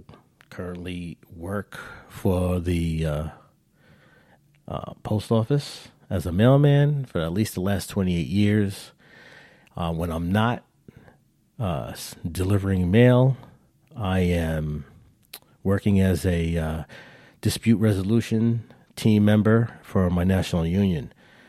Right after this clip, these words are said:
Uh, when I'm not doing that, along with delivering the mail, I am drilling as an Army reservist, and I've been doing that for the last eighteen years. Uh, so, um,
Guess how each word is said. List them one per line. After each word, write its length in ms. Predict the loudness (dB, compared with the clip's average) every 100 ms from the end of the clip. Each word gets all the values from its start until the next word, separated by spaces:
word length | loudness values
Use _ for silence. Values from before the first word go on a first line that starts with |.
| _ _ _ -10
Uh, 320 | -8 -6 -4
when 160 | -2
I'm 140 | 0 2
not 260 | 2 0
doing 760 | 0 2 2 2 2 0 -2 0
that, 640 | 4 6 4 0 -12 -14 -18 -20 _ _ -10
along 300 | -2 0 0
with 80 | 0
delivering 400 | 0 0 0 0
the 80 |
mail, 420 | 0 0 0 -2 -10 -20 -8
I 140 | -4 -2
am 600 | -2 -2 -4 -4 -4 -6
drilling 680 | -6 0 2 6 6 4 2
as 200 | 0 0
an 120 | -2
Army 260 | -4 -4 -4
reservist, 680 | -4 -6 -6 -6 -8 -12 -10
and 100 | -8
I've 80 | -8
been 140 | -8
doing 320 | -6 -4 0
that 280 | 0 0 -2
for 100 | -8
the 80 | -8
last 360 | -8 -8 -10 -10
eighteen 400 | -4 -2 -2 -6
years. 480 | -6 -8 -12 -16 -20 _ -20 -20 -20 _ _ _ _ _ _ _ -18 -18 _ _ -10
Uh, 380 | -6 -4 -4 -6
so, 500 | 0 2 2 0 -6 -12 -20 _ _ -6
um, 520 | -2 -2 -2 -4